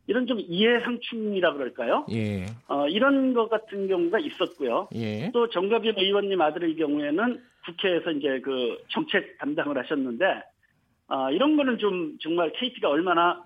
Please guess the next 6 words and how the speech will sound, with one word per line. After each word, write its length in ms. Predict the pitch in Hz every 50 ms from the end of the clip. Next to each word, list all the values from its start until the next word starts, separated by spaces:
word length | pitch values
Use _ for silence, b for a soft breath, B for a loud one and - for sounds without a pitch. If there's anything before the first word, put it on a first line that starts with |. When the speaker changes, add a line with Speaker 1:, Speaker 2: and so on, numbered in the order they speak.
| _ _ _ _ _ -
Speaker 1:
정치권 500 | - 160 170 - - - - 202 175 -
줄대기 600 | - 165 165 156 165 165 156 151 151 147 143 135
같은 320 | 151 135 131 - - 165 147
것을 340 | 151 147 - 160 156 135
위해서 320 | 135 139 139 131 - 180 185
인사를 600 | 147 139 151 160 175 165 151 156 151 143 -